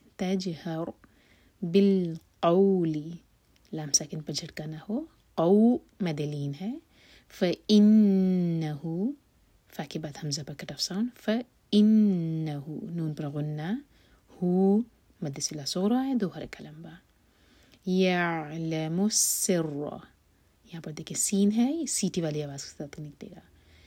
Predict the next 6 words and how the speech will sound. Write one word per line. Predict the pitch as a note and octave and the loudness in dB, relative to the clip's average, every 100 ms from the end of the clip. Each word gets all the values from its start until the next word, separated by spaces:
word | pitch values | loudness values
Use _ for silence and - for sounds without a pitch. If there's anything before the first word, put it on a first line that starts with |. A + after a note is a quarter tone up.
| _ - | _ -4
یعلم | F3 F3 E3+ D#3+ D#3 D#3 D3+ D#3+ | 0 0 0 -2 -2 -2 -2 0
السِّرَّ، | G3+ A#3 - - - - F3+ D#3 D3 D3+ E3+ B3+ - _ _ _ - | 0 2 0 -2 0 2 2 0 -4 -6 -6 -8 -14 _ _ _ -10
را | D3+ C#3+ | -8 -8
ہیوی، | E3 D#3 G3+ D#4 - _ _ - | -8 -4 -4 -4 -10 _ _ -6
و | E3 | -4
اخفی، | D#3+ - E3+ F#3 - - - - - D3+ C#3+ D3 | -4 -2 -4 -2 -2 -4 -10 -14 -14 -12 -12 -14